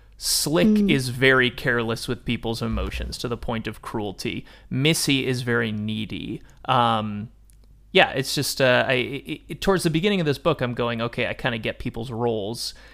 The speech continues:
Speaker 1: And then I just feel
Speaker 2: Mm.
Speaker 1: like their arcs don't all pay off. Like, I can't really tell you where Missy gets to emotionally,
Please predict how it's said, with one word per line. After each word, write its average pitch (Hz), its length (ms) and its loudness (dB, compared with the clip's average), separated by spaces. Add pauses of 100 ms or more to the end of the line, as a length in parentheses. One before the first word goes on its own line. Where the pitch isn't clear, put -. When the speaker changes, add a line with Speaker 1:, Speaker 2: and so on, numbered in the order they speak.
(140)
Speaker 1:
And 135 100 2
then 180 80 6
I 196 60 4
just 190 200 -2
feel 220 220 8
Speaker 2:
Mm. 202 40 8
Speaker 1:
like 180 280 4
their 131 340 2
arcs 139 420 0
don't 123 360 -2
all 113 480 -4
pay 107 600 -2 (760)
off. - 800 -4 (360)
Like, 127 100 0
I 135 80 6
can't - 240 0
really 202 180 6
tell 165 180 0
you 139 140 2
where 127 280 2
Missy 123 400 -2
gets 120 440 -2
to 113 380 -2
emotionally, 113 960 -4